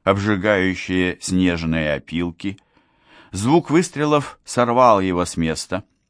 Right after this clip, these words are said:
Вытаращив глаза, он поплёлся в мою сторону, методично, по рыбье, раскрывая рот. Я догадался, что он произносит моё имя.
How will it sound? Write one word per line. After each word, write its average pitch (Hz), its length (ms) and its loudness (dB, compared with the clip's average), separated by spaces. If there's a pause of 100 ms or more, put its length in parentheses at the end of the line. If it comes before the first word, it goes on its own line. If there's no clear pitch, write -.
(760)
Вытаращив 113 640 0
глаза, 95 540 0
он 98 180 2
поплёлся 90 720 -2
в 76 40 -6
мою 78 260 -2
сторону, 98 640 -2 (220)
методично, 85 840 -4
по 76 240 -6
рыбье, 95 500 -4 (120)
раскрывая 80 800 -2
рот. 90 320 -2 (560)
Я 123 220 4
догадался, 147 800 0
что 113 220 -4
он 120 120 2
произносит 107 840 -2 (200)
моё 107 420 4
имя. 95 540 -6